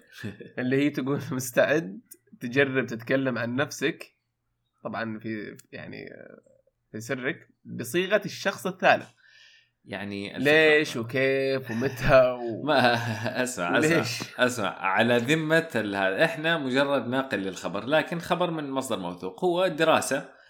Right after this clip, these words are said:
Speaker 1: أكاديمية في علم النفس، وعندنا رابط الدراسة، روح اقرأها بنفسك، أتسلى، جيب لك شاي واقعد اقرأها. الفكرة
Speaker 2: مم.
Speaker 1: كلها تقول إنه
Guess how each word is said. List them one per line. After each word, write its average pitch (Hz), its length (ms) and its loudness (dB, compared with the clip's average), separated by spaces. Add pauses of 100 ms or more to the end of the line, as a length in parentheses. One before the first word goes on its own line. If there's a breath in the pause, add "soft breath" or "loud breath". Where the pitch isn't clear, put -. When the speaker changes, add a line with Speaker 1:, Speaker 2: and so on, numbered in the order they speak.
(140 soft breath)
Speaker 1:
أكاديمية 107 680 -2
في 120 160 -6
علم 120 220 -2
النفس، 92 460 -10
وعندنا 123 540 -6
رابط 101 300 -4
الدراسة، 127 540 -4
روح 113 320 -4
اقرأها 90 400 -4
بنفسك، 135 800 -6 (120)
أتسلى، 131 760 -2 (320 loud breath)
جيب 101 180 -4
لك 90 160 -6
شاي 165 220 0
واقعد 120 300 0
اقرأها. 92 540 -6 (500 soft breath)
الفكرة 123 360 -2
Speaker 2:
مم. - 60 -8
Speaker 1:
كلها 101 320 -6
تقول 110 540 -6
إنه 120 500 -6